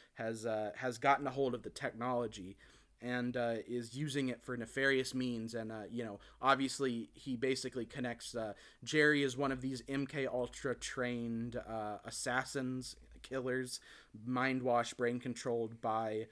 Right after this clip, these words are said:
the government, but now he's, he's rogue. And he even, uh, to Alice, you know,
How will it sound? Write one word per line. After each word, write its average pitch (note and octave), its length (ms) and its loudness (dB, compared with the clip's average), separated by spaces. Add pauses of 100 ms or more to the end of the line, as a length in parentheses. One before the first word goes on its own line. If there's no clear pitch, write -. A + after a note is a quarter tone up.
(260)
the A#2 80 -8
government, C#3+ 580 2
but C3 140 -2
now B2 240 0
he's, A#2 400 -6
he's A2 320 -10
rogue. A#2+ 380 4 (280)
And B2+ 160 -4
he C#3 100 -2 (100)
even, C3+ 580 2 (280)
uh, A#2 300 2
to A#2+ 220 -2
Alice, B2+ 520 4 (300)
you C3 140 -2
know, G#2 220 -6